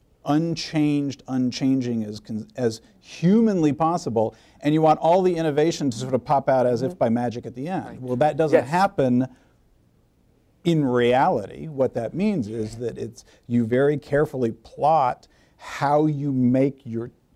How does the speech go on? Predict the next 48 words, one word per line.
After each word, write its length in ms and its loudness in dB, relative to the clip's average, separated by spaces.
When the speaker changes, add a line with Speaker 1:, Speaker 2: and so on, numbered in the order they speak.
Speaker 1:
how 100 0
you 140 4
make 180 0
the 80 -8
change 460 -2
and, 200 -2
and 280 -2
tie 260 0
these 320 0
ana-, 300 0
you 100 -8
know, 260 -10
tie 220 0
analogies 760 0
that, 180 -10
you 80 -4
know, 60 -2
oh, 120 0
this 180 -2
thing 200 2
is 240 -2
absolutely 720 -4
in 80 -2
no 160 0
way, 160 -2
shape, 220 -8
or 80 -10
form 260 -8
different 360 -8
than 140 -8
that 220 -2
thing 140 0
that 120 -2
you're 140 0
already 180 0
comfortable 400 -2
with, 220 -2
but 80 -8
you 60 -2
dig 180 0
into 180 0
the 100 -4
details 360 -4
and 80 -10
it's 120 -16
totally 260 -8
different, 260 -18
right? 300 -4